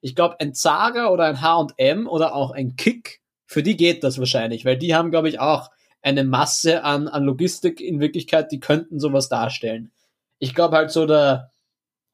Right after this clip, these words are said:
der Mittelständler, für den wird das schwierig. Und Snipes zähle ich jetzt zumindest von der Präsenz her eher zur Nische, halt in dieser Sneaker-coolen Geschichte und jetzt nicht so zum, zur, zum Großkonzern, auch wenn's natürlich ein, ein internationales Unternehmen ist.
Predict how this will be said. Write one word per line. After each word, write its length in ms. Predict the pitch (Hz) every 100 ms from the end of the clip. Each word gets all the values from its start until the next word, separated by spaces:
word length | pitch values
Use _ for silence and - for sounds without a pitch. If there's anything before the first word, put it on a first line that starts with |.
| - -
der 80 | 147
Mittelständler, 960 | 208 233 226 - 202 208 220 220 208
für 160 | - 160
den 240 | 151 165
wird 220 | 160 165
das 100 | 147
schwierig. 480 | - 135 143 120 110
Und 160 | 131 131
Snipes 680 | - 147 135 165 180 - -
zähle 260 | 160 170
ich 80 | 170
jetzt 240 | 160 -
zumindest 400 | - 160 165 160
von 100 | 156
der 60 | 147
Präsenz 560 | 131 143 127 139 175 -
her 240 | 170 -
eher 280 | 147 170 170
zur 200 | - 151
Nische, 640 | 147 170 160 160 156 131 _ _ _ _ -
halt 220 | 135 135
in 100 | 151
dieser 240 | 147 147 143
Sneaker-coolen 840 | - 160 175 156 127 165 170 160
Geschichte 640 | 151 - 165 - 160 160 - _ _ _ _
und 120 | 147
jetzt 160 | 147 147
nicht 260 | 165 160
so 260 | - 156 165
zum, 440 | 160 151 147 147
zur, 400 | - 147 139 139
zum 220 | - 139 131
Großkonzern, 840 | 135 147 143 - 127 - 113 113
auch 120 | 113
wenn's 140 | 131 135
natürlich 240 | 135 131
ein, 180 | 127 131
ein 100 | 131
internationales 720 | 135 131 123 117 123 113 117
Unternehmen 500 | 127 123 120 123 127
ist. 300 | - - -